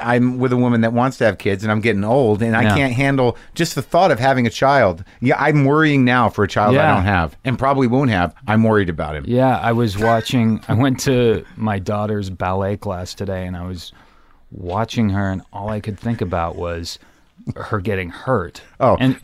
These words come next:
Speaker 2: and she was doing the most
Speaker 1: I
Speaker 2: beautiful thing you could ever imagine, the cutest, most beautiful, uh, incredible thing.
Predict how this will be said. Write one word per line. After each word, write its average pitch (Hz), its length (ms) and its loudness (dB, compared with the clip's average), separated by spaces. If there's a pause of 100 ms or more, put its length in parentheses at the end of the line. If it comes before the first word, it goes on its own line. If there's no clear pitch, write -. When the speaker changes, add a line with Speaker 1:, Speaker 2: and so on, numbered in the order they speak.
(140)
Speaker 2:
and 131 120 0
she 185 120 0
was 156 140 2
doing 185 200 2
the 147 80 4
most 139 220 0
Speaker 1:
I 120 120 2
Speaker 2:
beautiful 180 520 2
thing 156 480 0
you 127 160 0
could 135 240 0 (160)
ever 143 500 2
imagine, 123 580 2
the 95 80 -2
cutest, 143 640 -2
most 101 380 -2
beautiful, 123 720 -2 (920)
uh, 127 180 0
incredible 127 600 2
thing. 110 600 0